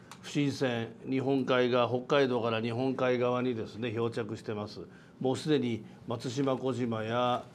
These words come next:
秋田県の由利本荘では、えー、上陸してます。で、この人たちが漁民以上、工作船未満の、おー、人間だったというですね、まあ、研究者いう方もいるんですね。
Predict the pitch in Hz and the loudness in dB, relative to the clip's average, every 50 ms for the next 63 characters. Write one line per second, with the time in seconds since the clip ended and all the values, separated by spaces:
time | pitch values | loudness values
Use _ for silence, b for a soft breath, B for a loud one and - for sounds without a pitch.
0 | - - - - 110 110 - - 127 110 123 107 104 101 104 113 127 131 123 143 | -20 -14 -10 -8 -8 -6 -2 -2 -2 0 -2 -2 -2 -2 -2 0 0 0 2 2
1 | 147 139 120 117 113 98 90 95 90 85 80 85 82 - B B B B B B | 2 2 2 0 0 -2 -2 -4 -6 -6 -6 -6 -8 -10 B B B B B B
2 | B B B B B - 101 95 92 90 90 90 87 90 95 104 113 147 165 170 | B B B B B -6 -4 -2 -2 -2 -2 -4 -4 -6 -4 2 4 6 6 6
3 | 180 147 151 - - 156 127 120 107 - - - B B B B B B 135 131 | 6 4 0 -2 0 2 2 0 0 -4 -8 -16 B B B B B B 0 0
4 | - 151 170 202 226 214 220 196 175 180 151 - 156 131 139 143 139 131 - B | 2 4 4 4 4 4 4 4 4 4 2 2 2 4 6 6 6 6 2 B
5 | B B B B - 131 143 156 175 196 196 196 196 196 190 160 151 156 135 123 | B B B B 2 4 6 8 8 8 8 6 6 6 4 6 6 6 6 4
6 | - - 147 143 139 139 156 135 143 - - 151 143 123 120 135 156 156 147 123 | 2 2 2 2 2 4 2 0 0 0 2 2 4 4 4 4 4 4 4 2
7 | 104 92 80 71 69 - B B B B B B B B - 98 98 92 90 90 | 0 -2 -6 -10 -12 -14 B B B B B B B B -6 -4 -2 -2 -2 -4
8 | 87 82 80 76 71 67 65 64 64 64 67 67 73 80 98 120 131 139 147 156 | -4 -6 -6 -6 -6 -6 -6 -6 -6 -6 -6 -6 -8 -6 -2 0 0 2 2 2
9 | 151 147 156 156 160 - - 123 95 - 82 78 85 87 - - - - 147 160 | 4 4 4 2 2 2 -2 -2 -2 -4 -8 -8 -8 -10 -12 -12 -12 -8 -2 0
10 | 202 208 208 208 - - - - - 123 110 104 - 127 113 113 123 117 110 - | 0 0 0 -2 -6 -12 -14 -10 -8 -8 -6 -2 -2 -2 -2 0 -2 -2 -2 -2
11 | 117 104 104 107 120 120 127 127 113 117 104 101 104 113 131 139 120 104 - - | -2 -2 0 0 -2 0 0 0 0 -2 -2 -2 -2 0 0 0 0 0 -2 -6
12 | - - 123 147 - | -6 -2 -2 -2 -2